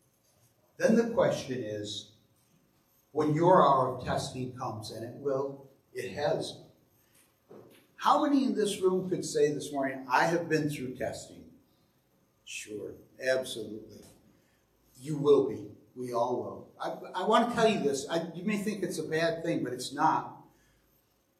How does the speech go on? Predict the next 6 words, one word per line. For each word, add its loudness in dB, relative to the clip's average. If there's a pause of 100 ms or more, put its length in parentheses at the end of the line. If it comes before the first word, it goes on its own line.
(960)
Nobody 8
gets -2
out 0
of -4
life -2
untested. -12